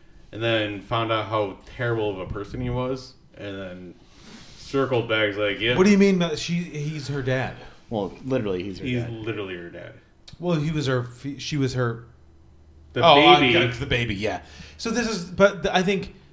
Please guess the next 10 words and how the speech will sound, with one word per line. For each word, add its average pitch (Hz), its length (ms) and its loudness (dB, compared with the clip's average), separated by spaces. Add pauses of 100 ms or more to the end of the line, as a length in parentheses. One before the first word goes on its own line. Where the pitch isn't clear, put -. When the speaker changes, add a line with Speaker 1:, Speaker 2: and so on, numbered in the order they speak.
Speaker 2:
that's 185 240 2
interesting 156 600 -2 (300)
and 160 200 -2
also 143 580 4
not 131 320 0
interesting 120 340 -6
at 110 80 -12
the 104 60 -12
same 101 240 -8
time. - 220 -16